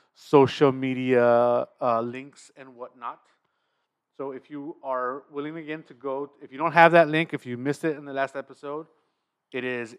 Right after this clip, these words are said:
H T T P S semicolon forward slash forward slash link tree.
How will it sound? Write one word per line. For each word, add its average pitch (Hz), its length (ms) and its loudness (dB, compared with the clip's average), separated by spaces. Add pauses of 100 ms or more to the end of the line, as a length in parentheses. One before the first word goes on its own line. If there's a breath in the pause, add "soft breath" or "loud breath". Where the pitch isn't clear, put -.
H 160 360 -12
T 175 160 -14
T 165 260 -16
P 135 380 -20
S 143 420 -8 (120)
semicolon 156 920 -10 (140)
forward 139 300 -10
slash 135 180 -2
forward 165 320 -2
slash 202 320 -4 (720)
link 147 540 -10
tree. 208 540 -12